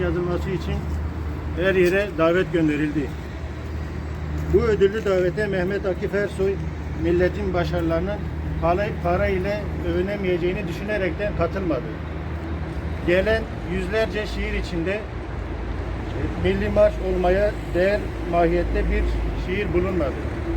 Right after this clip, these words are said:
Bunun üzerine beş Şubat bin dokuz yüz yirmi birde Maarif Vekili Hamdullah Supi Bey, Mehmet Akif Ersoy'u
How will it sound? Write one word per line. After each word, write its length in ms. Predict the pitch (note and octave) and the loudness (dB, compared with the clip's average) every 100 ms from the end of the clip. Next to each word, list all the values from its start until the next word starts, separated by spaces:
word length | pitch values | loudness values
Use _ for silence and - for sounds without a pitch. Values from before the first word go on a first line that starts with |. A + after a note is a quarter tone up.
| - - - - - | -2 -2 -2 -2 0
Bunun 240 | F#3 A3+ | 2 2
üzerine 520 | G#3+ F#3+ F3+ F3+ - G#3 - E3+ | 0 4 4 2 0 -2 -4 0
beş 180 | G#3 G#3 | 0 0
Şubat 280 | F3+ G3+ | -2 -2
bin 220 | G3+ G3+ G3 | -2 -2 -2
dokuz 200 | F#3+ G3+ | -2 -2
yüz 80 | |
yirmi 260 | F#3 G3+ F#3+ | 0 0 2
birde 380 | F3 E3 F#3+ G#3 - - - - - - D#3+ | 2 2 0 -2 -4 -8 -8 -8 -8 -6 4
Maarif 380 | F3 F#3 G#3 | 6 6 2
Vekili 360 | F#3+ F3+ F#3+ G#3 | 0 0 2 2
Hamdullah 460 | F3 F3 F#3 G#3+ G#3 | 2 0 2 2 2
Supi 380 | F#3 E3 G3+ | 0 -2 0
Bey, 200 | F#3+ G#3 - - - - - | 2 0 -2 -8 -10 -10 -2
Mehmet 360 | F3+ F#3+ G#3 G3+ | -2 2 2 2
Akif 300 | F#3+ G3+ G3 | 2 2 4
Ersoy'u 480 | G#3 D#3+ F#3+ G#3 | 4 2 0 0